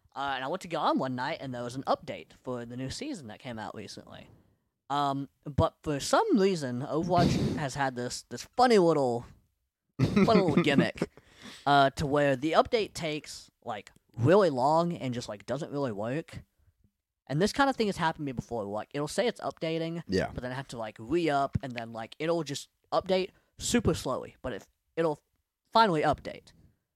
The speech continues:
Speaker 1: Like, one day, it took me, like, five hours to update it once.
Speaker 2: Uh, one time this happened to me,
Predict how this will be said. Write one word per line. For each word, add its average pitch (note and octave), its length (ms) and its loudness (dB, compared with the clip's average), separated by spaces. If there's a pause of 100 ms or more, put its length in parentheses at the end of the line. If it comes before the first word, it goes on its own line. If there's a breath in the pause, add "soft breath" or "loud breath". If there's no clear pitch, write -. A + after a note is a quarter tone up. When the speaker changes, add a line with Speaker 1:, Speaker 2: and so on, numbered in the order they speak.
(140)
Speaker 1:
Like, - 120 -8
one F#3 160 8
day, F3+ 220 2
it D#3+ 80 -4
took F#3+ 120 -4
me, E3 120 -4
like, C#3+ 160 -4 (120)
five C3+ 260 -2
hours A#2+ 320 -4
to - 80 -10
update D#2 320 -10
it - 80 -16
once. F#2+ 200 -14
Speaker 2:
Uh, C3+ 80 12
one D#3 280 8
time G3+ 220 8
this E3 140 6
happened D#3+ 240 6
to A#2+ 60 2
me, A2+ 260 0